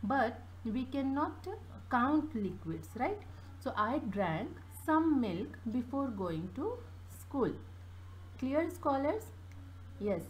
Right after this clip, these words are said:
I hope it's clear, because this you are learning since childhood, countable and uncountable things. Yes. Now we will do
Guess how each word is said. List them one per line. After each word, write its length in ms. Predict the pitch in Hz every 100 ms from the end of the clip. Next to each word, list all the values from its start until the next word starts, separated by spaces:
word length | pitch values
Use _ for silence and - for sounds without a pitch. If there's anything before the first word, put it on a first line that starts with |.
| -
I 160 | 196 196
hope 320 | 226 359 -
it's 180 | 208 - -
clear, 300 | 226 190 139 - - -
because 300 | 220 - 240 190
this 240 | 247 226
you 140 | 226 220
are 140 | 226
learning 480 | 226 208 208 254 - - - -
since 260 | 285 302 - -
childhood, 460 | 240 185 165 160 151 - -
countable 560 | 196 190 190 226 311 320
and 180 | 240 330 -
uncountable 760 | 220 202 170 147 156 160 147 143 -
things. 200 | 127 - - - - - - - - - -
Yes. 220 | 214 165 - - - - - - - - - - - - -
Now 220 | 247 285
we 120 | 302 269
will 180 | 220 208
do 320 | 214 311